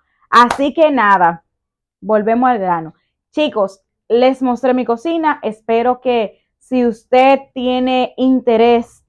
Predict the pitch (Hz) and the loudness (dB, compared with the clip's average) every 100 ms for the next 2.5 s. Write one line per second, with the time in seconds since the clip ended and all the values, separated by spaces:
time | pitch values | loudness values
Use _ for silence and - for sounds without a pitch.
0 | - 214 214 220 214 220 240 247 254 262 | -8 -6 -4 -6 -4 -4 -4 -6 -8 -6
1 | 247 240 220 240 285 247 220 208 214 220 | -6 -6 -6 -4 -6 -6 -8 -10 -8 -10
2 | 214 220 311 285 294 | -12 -12 -14 -12 -14